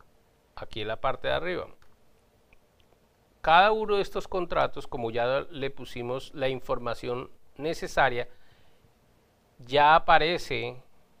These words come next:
la información del listing. Aquí apareció Pepito Pérez, ¿sí ve? Y Bayer. Eso quiere decir que tengo que borrar la información del Bayer dos, porque decía Bayer.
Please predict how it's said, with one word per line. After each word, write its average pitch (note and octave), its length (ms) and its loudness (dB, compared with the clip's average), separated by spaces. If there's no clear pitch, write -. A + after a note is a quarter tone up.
la C3 160 0
información A#2+ 640 -2
del C3+ 240 -4
listing. - 500 -8
Aquí - 200 -6
apareció B2+ 420 0
Pepito C3 380 -6
Pérez, D#3 480 -4
¿sí - 220 -16
ve? D3+ 180 -8
Y C3+ 160 -6
Bayer. C3 420 4
Eso C#3+ 180 -10
quiere D#3 200 -2
decir D#3 300 -4
que - 100 -12
tengo C#3 280 -8
que - 100 -10
borrar C#3 480 4
la C3 160 -4
información B2+ 580 -4
del C3 140 -4
Bayer A#2 320 0
dos, D3+ 420 0
porque A2+ 240 -4
decía A#2 280 -4
Bayer. B2+ 380 4